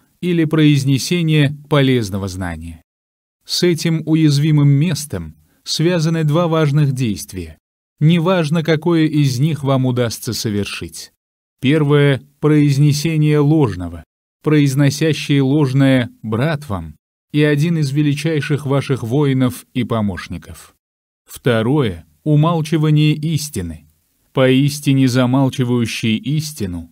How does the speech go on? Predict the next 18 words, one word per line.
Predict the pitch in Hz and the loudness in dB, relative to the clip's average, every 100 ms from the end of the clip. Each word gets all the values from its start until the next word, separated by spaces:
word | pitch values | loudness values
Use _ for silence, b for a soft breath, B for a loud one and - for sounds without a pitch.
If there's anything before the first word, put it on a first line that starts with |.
| _ | _
ваш | 120 131 147 147 | -4 0 0 0
немой | 147 143 143 127 | 0 2 2 0
собрат, | 131 120 110 85 - _ _ _ - | 0 -2 -2 -6 -10 _ _ _ -2
тогда | 147 147 156 | 2 2 2
как | 151 131 - | 0 -2 0
первый – | 156 165 147 143 143 - - | 0 2 2 2 2 -4 -14
ваш | 123 139 139 127 | -4 0 0 0
говорящий | 147 143 143 151 107 - 92 | 2 2 2 0 -2 -6 -8
собрат. | - 101 90 80 - - _ _ _ _ _ - | -6 -6 -6 -10 -14 -20 _ _ _ _ _ -2
И | 123 | -2
второй | 123 123 120 135 | 0 0 2 2
собрат | - 127 120 120 131 - | 0 -2 0 0 -2 -2
может | 127 127 127 | -2 0 0
оказаться | 123 123 113 135 131 - 127 | -2 -2 -2 0 -2 -2 -2
для | 123 123 | 0 2
вас | 127 - - _ - | 0 -2 -8 _ 0
полезнее | 143 139 131 107 113 107 | 2 4 2 0 0 0
первого. | 104 104 85 85 82 80 | 0 -2 -4 -8 -12 -14